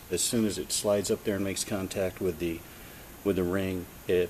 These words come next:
releases the hammer inside and, and lets you, uh, deliver your mark to the ring.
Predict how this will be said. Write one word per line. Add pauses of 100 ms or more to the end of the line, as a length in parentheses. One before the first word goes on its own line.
releases
the
hammer
inside
and, (500)
and
lets
you,
uh, (440)
deliver
your
mark
to
the
ring.